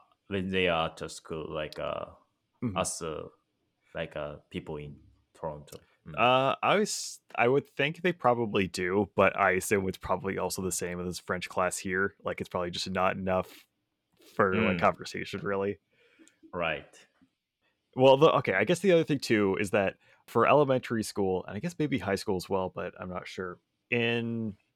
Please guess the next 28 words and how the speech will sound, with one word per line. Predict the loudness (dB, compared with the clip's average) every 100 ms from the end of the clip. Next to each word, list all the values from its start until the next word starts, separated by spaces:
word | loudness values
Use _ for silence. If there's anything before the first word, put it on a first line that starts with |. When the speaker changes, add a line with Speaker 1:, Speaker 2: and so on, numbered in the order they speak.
| 2
Speaker 2:
like, | 2 4
I | 0
guess | 0
the | 0 2
English | 4 2 2
part | 2 2
of | 0
Canada, | -2 -2 -2 -4 -6 -20 0
there | 6 10
are | 10 8
French | 4 4 4 2
schools, | -4 -4 -4 -6 -8 -8 -2
uh, | 0
which | 0 -2
is | 0
called | -2 2
French | 0 0 -2
immersion. | -6 -6 -4 -4 -4 -6
So, | 0 2 2 -2 -8 _ _ _ _ _ 2
Speaker 1:
Okay. | 4 4
Speaker 2:
like, |
they | 4 6 6 4 -2 -10 _ -14 -12
pretty | 0 4 6
much, | 6 4 -2 -6 _ _ _ _ _ _ _ _ _ 2
like, | 4 4
mainly | 2 2 4 6 4 2
speak | 2 0 0
French. | -2 -2 -2 -8 -10